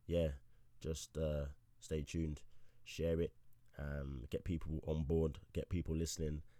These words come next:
and, uh, we're about to blow off. God damn.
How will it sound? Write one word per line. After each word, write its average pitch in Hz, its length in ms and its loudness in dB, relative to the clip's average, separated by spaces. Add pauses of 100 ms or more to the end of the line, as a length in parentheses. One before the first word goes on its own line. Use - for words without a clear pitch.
(300)
and, 69 420 -2
uh, 71 320 0
we're 73 100 2
about 65 280 -4
to 78 100 2
blow 104 520 10
off. 135 680 10
God 78 1040 0
damn. 113 600 6